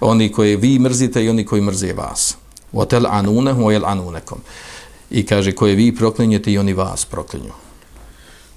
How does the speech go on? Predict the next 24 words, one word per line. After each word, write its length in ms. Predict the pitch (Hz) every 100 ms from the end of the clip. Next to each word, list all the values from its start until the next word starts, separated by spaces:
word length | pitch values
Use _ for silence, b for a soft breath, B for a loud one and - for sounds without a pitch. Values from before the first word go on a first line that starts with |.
| - - - B B B B B -
Naravno, 340 | 101 113 113
u 40 | 107
ovom 140 | 107
hadisu, 240 | 101 107 -
znači, 300 | 107 - 101
nagoviješeno 800 | 98 95 101 113 110 - 107
da 120 | 104 98
će 120 | 101
doći 360 | 107 107 104
u 40 | 95
umetu, 300 | 95 98 98
da 60 |
će 80 | 95
se 80 | 110
pojaviti 440 | 104 101 101 104
ovakvi 280 | 98 101 104
namjesnici, 680 | 92 98 98 92 101 - 95
ovakvi 460 | 98 98 95 98 92 B B B B B
vladari. 500 | 101 98 104 104 101 - B B B B B B B B B - -
Fakulna, 640 | - 113 - 151 113 95 - - B B B B B B B B B B -
pa 100 | 110
kaže, 460 | - 110 113 104 101
rekli 280 | 107 113 110
smo, 320 | 110 101